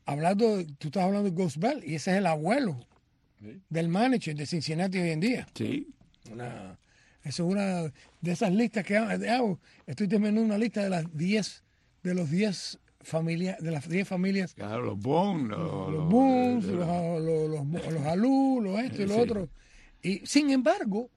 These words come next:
Speaker 3: Bien.
Speaker 1: sin embargo, solamente en la pelota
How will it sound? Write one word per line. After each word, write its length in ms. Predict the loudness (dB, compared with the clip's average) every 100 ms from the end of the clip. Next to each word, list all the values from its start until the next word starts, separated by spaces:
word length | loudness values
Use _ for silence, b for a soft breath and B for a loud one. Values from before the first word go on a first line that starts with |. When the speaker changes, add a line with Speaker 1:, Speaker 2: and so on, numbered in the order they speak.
| -16
Speaker 3:
Bien. 240 | -12 -10
Speaker 1:
sin 160 | -4 -2
embargo, 340 | 0 -2 -4
solamente 800 | -4 -2 0 0 0 0 -4 -16 _ _ _ _ _
en 120 | -8 -6
la 120 | -4
pelota 500 | 0 0 0 -4